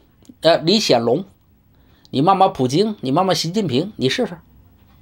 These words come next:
你试完了，你可以再来问我。再者说了，何止是斯诺登啊，美国不还有一个去北朝鲜寻求政治庇护的疯子吗？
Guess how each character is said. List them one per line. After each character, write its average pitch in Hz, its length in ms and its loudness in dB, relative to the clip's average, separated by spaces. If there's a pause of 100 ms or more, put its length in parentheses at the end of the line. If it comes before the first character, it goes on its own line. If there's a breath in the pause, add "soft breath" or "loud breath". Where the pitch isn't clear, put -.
(1400)
你 151 120 4
试 185 160 2
完 170 160 8
了， 214 80 2
你 190 80 2
可 165 120 2
以 175 60 6
再 190 140 4
来 156 80 6
问 175 160 2
我。 - 140 -4 (2000 soft breath)
再 170 140 6
者 170 140 6
说 214 160 6
了， 190 100 6
何 185 320 2
止 127 200 0
是 156 180 0
斯 190 160 -2
诺 190 160 4
登 180 200 4
啊， 127 260 -4 (480 soft breath)
美 165 180 8
国 247 160 6
不 214 100 6
还 254 160 4
有 226 160 6
一 160 100 2
个 202 80 2
去 226 160 0
北 135 200 4
朝 208 160 4
鲜 147 200 4
寻 175 400 2
求 170 220 2
政 202 180 -2
治 185 80 4
庇 202 180 0
护 208 200 2
的 165 60 4
疯 208 260 2
子 196 80 2
吗？ 143 220 0